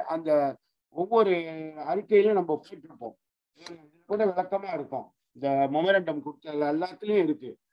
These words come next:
எல்லா டாக்குமெண்ட்டும் இருக்கு. சரிங்களா? ஆ, so இதனால நான் என்ன சொல்ல விரும்புறேன்னா, இறுதி வரைக்கும் எங்க கூட இருந்து எங்களை வந்து வழி நடத்தி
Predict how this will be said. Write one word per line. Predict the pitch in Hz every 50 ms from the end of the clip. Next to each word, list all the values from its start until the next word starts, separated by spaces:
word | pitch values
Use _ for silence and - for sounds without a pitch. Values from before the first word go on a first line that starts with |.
| _ _ _ _
எல்லா | - 143 160 185 202 214
டாக்குமெண்ட்டும் | 208 190 190 190 _ - 208 208 202 196 180 190
இருக்கு. | 165 147 - - 131 120 - _ _ _ _ _ _ _ _ _ _ _ -
சரிங்களா? | 165 170 165 156 143 143 156 147 127 110 _ _ _ _ _ _
ஆ, | 139 139 139 135 120 110 110
so | _ - 165 175 175
இதனால | 165 165 160 180 190 190 190 185 185
நான் | 180 175 160
என்ன | 156 160 185
சொல்ல | 175 - 160 156 156 151
விரும்புறேன்னா, | 147 139 131 127 127 127 123 117 120 127 147 156 - - _ _ _ _ _ _ _ _ _ _ _ _ _ -
இறுதி | 120 147 170 214 208 196 214
வரைக்கும் | 196 185 170 160 - 170 175 180
எங்க | 165 143 143 143 139
கூட | 139 - - 180 180 175 156
இருந்து | 135 147 156 165 165 170 165 170 170 165
எங்களை | 147 135 135 135 135 135 135 131
வந்து | 131 131 131 139 151 160
வழி | 147 135 139 156 165
நடத்தி | 165 160 147 139 135 - - 151